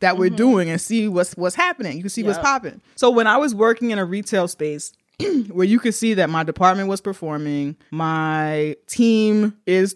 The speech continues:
Speaker 1: fucking thriving,
Speaker 2: Yeah.
Speaker 1: shit is good, shit is sweet, and you still promoting basic white people, you still, this
Speaker 2: Mm-hmm.
Speaker 1: thing,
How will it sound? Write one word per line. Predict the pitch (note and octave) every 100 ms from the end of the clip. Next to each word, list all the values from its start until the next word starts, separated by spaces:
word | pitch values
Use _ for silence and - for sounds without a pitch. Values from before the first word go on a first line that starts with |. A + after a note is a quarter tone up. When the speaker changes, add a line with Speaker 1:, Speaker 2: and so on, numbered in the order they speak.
| _
Speaker 1:
fucking | A3 G#3 G#3+
thriving, | A3 F#3+ D3+ D3+ D3+ D3+ C#3 C#3+
Speaker 2:
Yeah. | F3 F3
Speaker 1:
shit | D#3 B3+ B3+
is | B3
good, | F#3+ C4 B3+ F3+ F3+
shit | C#4 C#4+
is | B3+
sweet, | - C#4+ C4+ E3 - _ _ _ -
and | F3 E3
you | G#3
still | A3+ - D#3+ F3+ G3+ G#3 G#3+ A#3 _ -
promoting | D#3 D3 D3 F3+ G3 G3+ A3 A3+ - -
basic | D#3+ F#3+ G#3+ G3+
white | C3+ E3+ G#3 -
people, | A3+ A3 A3+ A#3 A#3+
you | G3+ F#3
still, | - - G#3+ G#3+ G3+ G3+ G#3+
this | F3+ G3 G#3+ C4+
Speaker 2:
Mm-hmm. | G#3
Speaker 1:
thing, | C#4+ C4